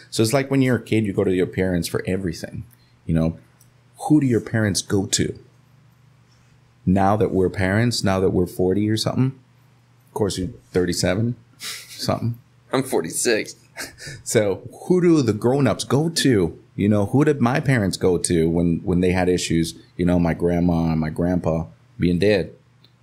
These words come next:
Speaker 1: So that's the same thing here. Where do the businesses go for support when there's, you know, when there's adversity? No, we gotta go to each other.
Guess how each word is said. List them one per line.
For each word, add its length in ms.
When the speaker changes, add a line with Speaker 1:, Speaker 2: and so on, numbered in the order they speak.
Speaker 1:
So 220
that's 520
the 80
same 280
thing 240
here. 360
Where 580
do 140
the 100
businesses 640
go 500
for 260
support 680
when 440
there's, 800
you 120
know, 140
when 160
there's 300
adversity? 720
No, 160
we 160
gotta 260
go 280
to 160
each 200
other. 380